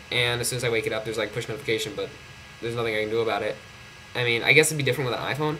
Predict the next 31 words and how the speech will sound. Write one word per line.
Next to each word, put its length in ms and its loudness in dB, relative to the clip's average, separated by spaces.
but 240 6
if 120 0
you're 100 8
having 140 6
multiple 280 2
push 220 -4
notifications, 520 0
it 140 -8
seems 1600 -4
like 140 -4
they 100 -2
get 160 0
all 120 0
clogged 340 -4
up 120 -6
because 240 -6
there's 180 0
no 140 2
real, 320 2
you 100 -4
know, 100 -2
you 120 0
just, 180 2
you 80 0
can 100 2
only 120 4
see 120 0
one 160 -2
at 80 -2
a 40 -8
time. 280 -4